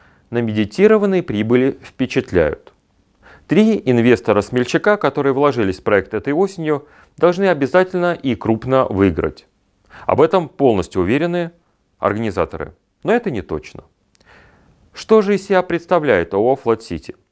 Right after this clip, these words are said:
По официальным данным, эта организация с основным видом деятельности – разработка компьютерного программного обеспечения создана в две тысячи четырнадцатом году.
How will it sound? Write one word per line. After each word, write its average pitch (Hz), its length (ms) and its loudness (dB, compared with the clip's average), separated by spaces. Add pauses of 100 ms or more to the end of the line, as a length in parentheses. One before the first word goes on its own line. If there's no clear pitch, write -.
По 139 80 0
официальным 190 460 -2
данным, 170 360 0
эта 123 240 0
организация 101 600 -2
с - 80 -12
основным 104 400 -4
видом 92 260 -4
деятельности – 160 600 -4 (300)
разработка 110 600 0
компьютерного 95 580 -4
программного 92 440 0
обеспечения 180 560 -6
создана 147 360 -4
в 123 80 -4
две 98 140 -2
тысячи 139 400 -8
четырнадцатом 98 520 -2
году. 95 380 -2